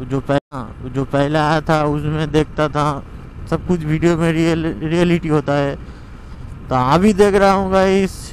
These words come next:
जो लोग नया बंदा है, जो मैं हूँ और मेरे भाई लोग हैं जो riding में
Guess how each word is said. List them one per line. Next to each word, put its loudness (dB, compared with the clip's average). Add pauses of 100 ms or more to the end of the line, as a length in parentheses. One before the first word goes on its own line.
(180)
जो 0
लोग 4
नया 0
बंदा 2
है, 4
जो 2
मैं 0
हूँ -2
और 0
मेरे -2
भाई 0
लोग 0
हैं 0
जो 0
riding -2
में -2